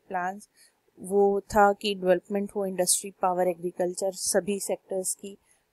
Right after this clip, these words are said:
लॉन्ग टर्म और शॉर्ट टर्म दोनों के लिए बनाए जाते थे। सेंट्रल प्लानिंग अथॉरिटी होती है, ऑब्जेक्टिव सेट होते हैं already, गवर्नमेंट कंट्रोल करती है,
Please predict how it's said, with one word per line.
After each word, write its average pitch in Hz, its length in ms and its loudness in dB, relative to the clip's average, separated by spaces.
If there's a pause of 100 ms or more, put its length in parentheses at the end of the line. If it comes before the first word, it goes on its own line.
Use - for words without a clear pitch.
(120)
लॉन्ग 190 360 2
टर्म 208 180 4
और 196 80 -6
शॉर्ट - 400 -4
टर्म 190 280 0
दोनों 175 240 -4
के 202 140 -2
लिए 196 180 0
बनाए 185 300 0
जाते 180 320 -2
थे। 190 240 -6
सेंट्रल 185 460 -6
प्लानिंग 185 380 -2
अथॉरिटी 185 480 -4
होती 180 360 -10
है, 185 120 -4
ऑब्जेक्टिव 175 520 -6
सेट 185 420 -2
होते 196 300 -8
हैं 185 140 -4
already, 180 580 -8
गवर्नमेंट 185 360 -2
कंट्रोल 190 480 -2
करती 185 380 -8
है, 185 160 -6